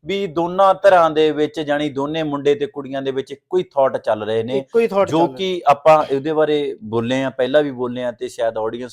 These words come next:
Speaker 1: ਵੀ ਸਮਝ ਰਹੀ ਹੋਣੀ। ਤੇ ਬਾਈ ਜੀ, ਹੁਣ ਮੈਨੂੰ ਤੁਸੀਂ ਇਹ ਦੱਸੋ ਵੀ ਤੁਸੀਂ ਅੱਜ ਕੱਲ੍ਹ ਠੀਕ ਆ, ਆਪਦੀ ਵਧੀਆ ਜਿੱਥੇ ਵੀ ਜੌਬ ਕਰ ਰਹੇ ਹੋ ਜਾਂ ਕੋਈ ਵੀ ਕੰਮ ਕਰ ਰਹੇ ਹੋ, ਤੁਹਾਡਾ ਖੁਦ ਦਾ ਬਿਜ਼ਨਸ ਆ,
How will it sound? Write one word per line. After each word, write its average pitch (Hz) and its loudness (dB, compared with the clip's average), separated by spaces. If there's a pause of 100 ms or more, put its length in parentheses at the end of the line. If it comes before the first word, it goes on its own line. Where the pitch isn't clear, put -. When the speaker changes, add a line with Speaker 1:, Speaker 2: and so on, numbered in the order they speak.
Speaker 1:
ਵੀ 120 -18
ਸਮਝ 117 -8
ਰਹੀ 120 -4
ਹੋਣੀ। 120 -10 (440)
ਤੇ 170 0
ਬਾਈ 151 0
ਜੀ, 156 -10
ਹੁਣ 151 -6
ਮੈਨੂੰ 151 -6
ਤੁਸੀਂ 135 -6
ਇਹ 123 2
ਦੱਸੋ 120 -4
ਵੀ 131 -6
ਤੁਸੀਂ 127 -8
ਅੱਜ 107 -4
ਕੱਲ੍ਹ 123 -2 (520)
ਠੀਕ 123 -14
ਆ, 123 0
ਆਪਦੀ 110 -4
ਵਧੀਆ 120 -2
ਜਿੱਥੇ 107 -10
ਵੀ 104 -12
ਜੌਬ 98 -4
ਕਰ 104 -2
ਰਹੇ 101 -8
ਹੋ 101 -10
ਜਾਂ 101 -4
ਕੋਈ 104 -10
ਵੀ 101 -10
ਕੰਮ 98 -6
ਕਰ 101 -4
ਰਹੇ 104 -6
ਹੋ, 104 -10
ਤੁਹਾਡਾ 98 -10
ਖੁਦ 104 -18
ਦਾ 107 -8
ਬਿਜ਼ਨਸ 95 -16
ਆ, 95 -12